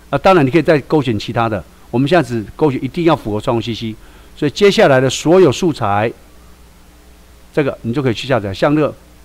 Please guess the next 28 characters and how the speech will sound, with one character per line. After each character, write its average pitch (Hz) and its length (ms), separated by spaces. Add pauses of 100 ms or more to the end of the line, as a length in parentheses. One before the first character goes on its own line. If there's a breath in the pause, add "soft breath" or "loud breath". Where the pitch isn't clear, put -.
他 196 120
也 180 80
愿 202 80
意 196 60
分 185 180
享 147 160
啊， 127 160 (1000)
OK 165 180
吗？ 165 160 (640)
哦， 147 120
这 170 140
他 175 140
愿 180 100
意 165 40
分 165 180
享 139 120
下 143 180
来， 120 100
也 156 120
许 151 140
我 123 180
在 170 160
我 131 120
的 135 60
影 117 100
片 160 160
里 131 40
面， 147 140